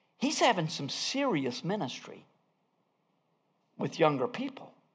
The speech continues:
I tell him sometimes, uh, "Jim, I, would you preach my funeral?" And he says, "I'd be glad to." So, uh, well, I mean, look, we expected, you know, him to be preaching a lot more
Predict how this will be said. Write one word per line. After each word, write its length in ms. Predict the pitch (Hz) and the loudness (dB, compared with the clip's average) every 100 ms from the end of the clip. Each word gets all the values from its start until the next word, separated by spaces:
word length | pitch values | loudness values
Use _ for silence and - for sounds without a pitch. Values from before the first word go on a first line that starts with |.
| _ _ _ _ _ _ - | _ _ _ _ _ _ 6
I 100 | 175 | 6
tell 280 | - 180 170 | 8 8 8
him 80 | |
sometimes, 760 | 147 170 151 170 165 156 - - - _ _ _ _ _ _ _ _ _ - | 6 4 6 6 8 6 -2 -10 -16 _ _ _ _ _ _ _ _ _ 2
uh, 260 | 143 139 135 - | 6 6 2 2
"Jim, 380 | 180 269 247 - | 4 4 2 2
I, 180 | 160 170 - - 135 | 2 2 -6 -16 -4
would 180 | 151 180 | -2 -2
you 100 | 214 | -2
preach 340 | 269 247 - | -2 -2 4
my 320 | 233 240 208 - - - _ - | 6 6 4 -4 -20 -20 _ -6
funeral?" 420 | 202 240 294 226 | 2 4 4 4
And 80 | 151 | 4
he 120 | 180 | 2
says, 180 | 185 170 | 4 8
"I'd 140 | 226 | 8
be 80 | 320 | 8
glad 360 | 466 339 311 - | 10 10 8 4
to." 180 | - - - _ _ - - - 330 - | -2 -4 -10 _ _ -12 -12 -14 -14 -10
So, 560 | - - 185 170 165 160 | -6 4 8 10 8 8
uh, 220 | 160 143 120 - - - _ _ _ _ _ _ _ - | 8 8 4 -14 -20 -20 _ _ _ _ _ _ _ 2
well, 400 | 143 185 240 240 | 10 12 12 12
I 80 | 226 | 10
mean, 200 | 220 220 | 4 8
look, 240 | 269 170 | 8 8
we 160 | 175 233 | 8 8
expected, 680 | - - - - - 175 151 | 6 4 6 6 6 0 4
you 120 | 190 | 6
know, 200 | 185 170 | 6 8
him 260 | 269 226 240 | 4 4 0
to 100 | 208 | 2
be 180 | 311 | 2
preaching 380 | - 294 320 156 | 2 0 2 4
a 80 | 143 | 6
lot 320 | 151 190 190 | 8 6 6
more 360 | 196 214 220 | 4 4 4